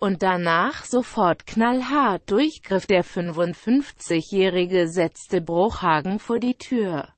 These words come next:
Fünfzehnhundertdreißig Uhr im N T V D E Live-Ticker herrscht damit Chaos in der Führung an der Elbe. Die aussichtslose sportliche Lage führt offenbar zu Panikreaktionen in der Hoffnung,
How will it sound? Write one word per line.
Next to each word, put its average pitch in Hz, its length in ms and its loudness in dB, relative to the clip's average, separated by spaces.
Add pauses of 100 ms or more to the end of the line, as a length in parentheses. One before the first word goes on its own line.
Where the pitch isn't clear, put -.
(680)
Fünfzehnhundertdreißig 196 1700 0
Uhr 180 260 2
im 180 200 -2
N 156 240 -2
T 180 160 -2
V 160 300 0
D 165 180 -2
E 175 320 0
Live-Ticker 180 1000 -2
herrscht 196 420 -2
damit 208 420 -4
Chaos 180 440 0
in 190 160 2
der 226 160 -2
Führung 175 500 2
an 170 200 -6
der 151 120 0
Elbe. 175 400 2
Die 202 280 0
aussichtslose 185 1160 0
sportliche 240 800 0
Lage 190 540 2
führt 302 380 2
offenbar 175 560 0
zu 190 180 -2
Panikreaktionen 196 1600 0
in 226 180 0
der 240 220 0
Hoffnung, 165 680 -2